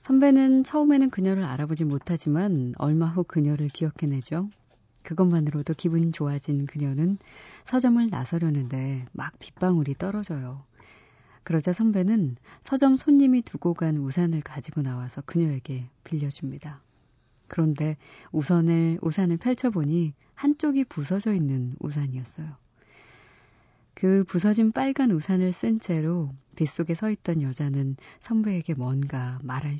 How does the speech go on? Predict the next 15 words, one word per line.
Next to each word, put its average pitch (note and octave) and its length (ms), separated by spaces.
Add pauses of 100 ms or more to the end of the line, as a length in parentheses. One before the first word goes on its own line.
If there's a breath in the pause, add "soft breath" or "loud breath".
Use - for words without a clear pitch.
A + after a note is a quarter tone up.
(100)
듯 C3+ 160 (400)
수줍게 - 680 (600)
"나는" C#3+ 720 (760)
하고 - 260
이야기하더니 C#3+ 800 (720 loud breath)
곧 F3+ 220 (520 loud breath)
"이거 D#3 220
돌려드릴게요" E3+ 880
라고 B2+ 220
말하죠. C3 640 (600)
그리고는 F#3 540
여자는 D3+ 440
돌아서서 D3 680 (320)
빗속을 D3+ 440
달려가고 C3+ 720